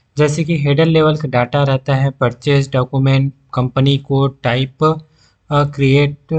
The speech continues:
list, ये सारे जो कि, अ, डेटा आते हैं ई के, ई के के ओ में, table name में। अब इसके बाद हम item level की data देखेंगे। Item level का data देखने के लिए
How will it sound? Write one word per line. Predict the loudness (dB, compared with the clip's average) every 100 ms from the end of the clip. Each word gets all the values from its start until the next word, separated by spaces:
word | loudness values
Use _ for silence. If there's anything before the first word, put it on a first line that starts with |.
| -2 -4 -12 _ -2
list, | 0 0 -2
ये | -2 0 -2
सारे | 0 0 0 -4
जो | -6
कि, | -6 -6 -8 -12 -14
अ, |
डेटा | -10 -6 -6 -4 -2
आते | -2 -2
हैं | -4 -6 -8 -6
ई |
के, | -4 -4 -4 -6 _ _ _ _ _ _ _ _ _ _
ई | -6 -4
के | -4 0 0
के | 0 -4
ओ | -4 -2 -2
में, | -2 -6 -8 _ _ _ _ _ _ _ -2
table | 2 2
name | 2 0
में। | -2 -4 -8 _ _ _ _ _ -6
अब | -2
इसके | -2 0 0
बाद | 2 0
हम | -2 -4 -2
item | -2 0 2
level | 4 2 2
की | 0
data | -2 -2 -2
देखेंगे। | -4 -4 -6 -8
Item | -8 -4 0 0
level | 2 2 0
का | -2
data | -2 0
देखने | 0 -2 -2 -4
के | -2
लिए | -2 0